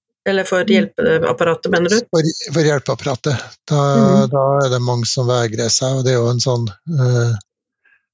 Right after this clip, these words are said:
Speaker 3: gjerne en pedagogisk tvist av det her.
Speaker 1: Mm.
Speaker 3: Fordi at, eh,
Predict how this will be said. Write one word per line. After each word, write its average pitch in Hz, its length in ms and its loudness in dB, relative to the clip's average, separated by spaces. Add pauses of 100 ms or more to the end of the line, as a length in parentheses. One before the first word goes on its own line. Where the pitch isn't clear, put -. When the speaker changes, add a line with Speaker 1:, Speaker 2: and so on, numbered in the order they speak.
(160)
Speaker 3:
gjerne 147 220 -2
en 135 60 -2
pedagogisk 117 720 0
tvist - 420 0
av 156 120 2
det 120 80 0
her. 120 320 -4 (500)
Speaker 1:
Mm. 196 340 2
Speaker 3:
Fordi 131 200 -2 (100)
at, - 240 -6
eh, 123 560 0